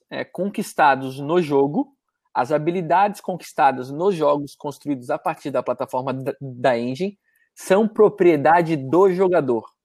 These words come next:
Quando eu jogo um jogo e eu conquisto, por exemplo, uma espada num determinado jogo, essa espada agora, ela é minha, ela vai pra uma carteira, é, mo-, mobile, e eu posso a qualquer momento pegar esse ativo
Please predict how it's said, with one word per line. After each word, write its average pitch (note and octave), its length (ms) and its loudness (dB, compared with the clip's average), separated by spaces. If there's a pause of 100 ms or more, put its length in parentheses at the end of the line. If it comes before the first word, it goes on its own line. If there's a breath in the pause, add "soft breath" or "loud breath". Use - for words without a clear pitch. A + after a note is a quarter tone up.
(680)
Quando A#3 260 0
eu G#3 120 6
jogo D#3+ 300 2
um D3+ 100 -4
jogo C3+ 480 -4 (260)
e C#3+ 40 -2
eu D#3 100 2
conquisto, G3+ 500 -6
por F3 160 -2
exemplo, C3 500 -4 (240)
uma D3+ 200 -4
espada B2 680 0 (220)
num B2+ 300 -6
determinado C3 520 0
jogo, C3+ 440 -2 (400)
essa F3 260 2
espada D#3+ 460 2
agora, D3 440 2
ela C#3 260 0
é D#3 120 -2
minha, E3+ 380 -6
ela A#2+ 240 0
vai D3 140 -2
pra - 120 -10
uma D3+ 140 -4
carteira, G3+ 760 0 (520)
é, B2+ 220 -6
mo-, D#3+ 420 0
mobile, D3 720 0 (400)
e F3 80 -2
eu G3+ 100 6
posso G#3 380 -2
a G3+ 40 -4
qualquer E3+ 400 -2
momento E3+ 600 -4
pegar E3 440 2
esse G3 220 -4
ativo C#3+ 560 -6